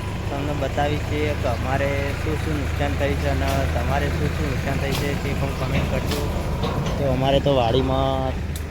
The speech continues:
આ ઝાડને તો વધારે નુકસાન નથી થયું મોટા હતા એટલે, અને આ સાઈડથી આ ફૂલોની વાળ હતી એ પડી ગઈ છે, જોઈ શકો છો મારા વાલા. અત્યારે પપ્પા થોડું કટિંગ કરી રહ્યા છે, જોઈ શકો છો આટલું કટિંગ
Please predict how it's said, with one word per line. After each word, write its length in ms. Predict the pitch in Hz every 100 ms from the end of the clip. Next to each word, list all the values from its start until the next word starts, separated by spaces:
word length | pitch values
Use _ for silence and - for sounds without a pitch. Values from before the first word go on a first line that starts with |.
| - - -
આ 80 | 135
ઝાડને 340 | 131 117 123 139
તો 100 | 143
વધારે 340 | 120 131 139 135
નુકસાન 300 | 123 147 143
નથી 180 | 139 170 156
થયું 260 | 143 143 - - - 127
મોટા 260 | 120 - 135
હતા 160 | 135 135
એટલે, 180 | 127 143 143 - - - - - - - - - 127
અને 180 | 131 135 131 127
આ 80 | 127
સાઈડથી 480 | 131 127 127 - 131 131 123
આ 40 | 120
ફૂલોની 420 | 127 123 127 127 113
વાળ 160 | 117 123
હતી 260 | - 127 127 - - - 117
એ 100 | 117 117 - -
પડી 180 | 113 120
ગઈ 120 | 117 107
છે, 140 | 107 101
જોઈ 180 | 113 104
શકો 260 | 107 107 101
છો 140 | 104 104
મારા 200 | 101 101
વાલા. 240 | 101 101 101 - - - - - - - 117
અત્યારે 300 | 123 127 127
પપ્પા 340 | 120 - 123
થોડું 240 | 127 127 127
કટિંગ 240 | 110 127 123
કરી 200 | 123 143 143
રહ્યા 200 | 127 -
છે, 120 | 123 127 127 - - - - - - - - - - 117
જોઈ 180 | 120 120
શકો 220 | 123 123
છો 60 | 123
આટલું 260 | 117 123 123
કટિંગ 260 | 127 117